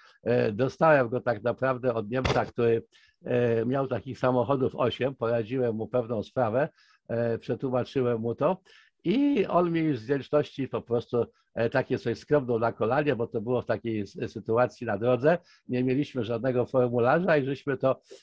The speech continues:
e, on tam obok mieszkał. E, no, taki przypadek z okoliczności troszkę. E, ja mam, ja, ja mam takich samochodów, że jak zatankuję do pełna,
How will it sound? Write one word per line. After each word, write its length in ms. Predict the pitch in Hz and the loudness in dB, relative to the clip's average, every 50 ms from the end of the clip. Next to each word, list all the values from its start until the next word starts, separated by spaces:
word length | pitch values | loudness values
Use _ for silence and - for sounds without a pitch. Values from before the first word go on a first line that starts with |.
| _ _ - - | _ _ -4 0
e, 260 | 127 127 127 120 - | 0 2 2 2 2
on 160 | - 127 127 | 2 0 2
tam 200 | 107 123 117 123 | 2 0 0 2
obok 300 | 147 135 123 113 - - | 0 -4 -4 -4 -8 -4
mieszkał. 460 | 123 143 156 - - 160 151 151 151 - _ _ _ _ _ - - _ - - | 0 0 0 0 2 2 4 4 2 0 _ _ _ _ _ -20 -20 _ -8 -2
E, 340 | 123 123 123 123 120 127 | 0 2 2 2 0 0
no, 200 | 131 - 220 214 | 0 2 2 2
taki 280 | 202 190 170 - - 143 | 2 2 -2 -2 -2 -8
przypadek 460 | - - 143 - 143 139 127 123 107 | -8 -8 -6 0 2 2 2 2 0
z 100 | 95 113 | 0 0
okoliczności 600 | 113 110 101 120 107 101 - 139 143 - - 131 - | 0 2 0 0 -2 0 0 0 0 0 0 -4 -2
troszkę. 380 | - 139 135 - - 147 147 - _ _ _ _ _ _ _ - | -2 -4 -4 0 0 0 0 0 _ _ _ _ _ _ _ -4
E, 480 | - 117 120 120 117 117 - - - 127 | 0 4 4 4 4 2 -2 -6 -2 0
ja 160 | 131 156 165 | 0 2 2
mam, 240 | 156 156 143 135 131 - - | 4 4 4 2 0 -2 -4
ja, 360 | 120 120 123 135 151 147 143 147 | -4 -4 -2 0 0 0 0 2
ja 140 | 147 156 | 2 2
mam 160 | 156 147 135 110 | 2 2 2 0
takich 280 | 135 120 - - 113 | -4 -6 -6 -8 -6
samochodów, 600 | - 127 123 120 127 107 147 151 131 139 120 107 | -4 -4 0 0 0 4 2 2 2 2 -2 0
że 80 | 107 120 | 0 0
jak 120 | 120 101 | 0 0
zatankuję 500 | 110 - - 120 117 113 - 147 147 131 | -2 -2 -2 -2 -2 0 0 0 2 2
do 140 | 107 113 107 | 2 0 -2
pełna, 420 | - 139 143 139 139 139 123 113 | 0 0 0 2 2 2 2 2